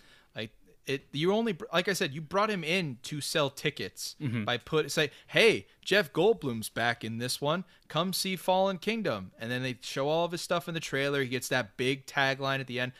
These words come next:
Speaker 1: "Welcome to Jurassic World." He gets to say that big line,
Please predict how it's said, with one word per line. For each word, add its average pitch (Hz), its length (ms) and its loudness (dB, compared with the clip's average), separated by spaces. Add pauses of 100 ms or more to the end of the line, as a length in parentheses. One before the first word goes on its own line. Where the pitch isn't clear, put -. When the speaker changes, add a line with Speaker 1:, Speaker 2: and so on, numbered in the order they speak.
(220)
Speaker 1:
"Welcome 123 500 -2 (220)
to 120 140 -10
Jurassic 113 560 -2
World." 113 680 -4
He 156 180 -6
gets 165 240 -2
to 147 120 -6
say 139 240 2
that 127 220 0
big 120 180 -2
line, 127 420 0